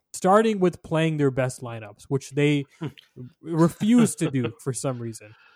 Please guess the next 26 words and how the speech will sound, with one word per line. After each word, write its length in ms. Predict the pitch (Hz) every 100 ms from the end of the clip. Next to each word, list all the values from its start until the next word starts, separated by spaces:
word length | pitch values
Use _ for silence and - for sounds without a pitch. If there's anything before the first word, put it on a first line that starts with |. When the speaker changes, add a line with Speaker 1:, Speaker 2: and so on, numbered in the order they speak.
| _ _ _ _
Speaker 2:
Yeah, 300 | 120 110 110
Thunder 360 | 107 139 156 143
fans 500 | - 127 120 117 110
were 220 | 110 104
going 400 | 101 120 110 107
insane 640 | 101 101 - - 107 107 101
about 300 | 101 101 -
this 200 | 101 -
one. 280 | 98 98
Just, 240 | 117 117 - -
it, 160 | 135 -
like, 280 | 135 113 _ _ - -
an 140 | 147 -
ongoing, 920 | 139 151 147 127 131 127 120 117 113 143 135 _ _ _ _
uh, 280 | - 107 107 -
frustration, 1040 | - 139 123 - 110 107 - 110 101 101 - -
like, 180 | - 135
driving 460 | 123 107 117 117 101
them 100 | 104
to 80 |
the 100 | 110
point 220 | 104 107 101
of 80 |
madness, 640 | 95 92 101 117 95 - -
understandably 720 | 151 175 - 120 120 110 104
so. 440 | 95 104 95 113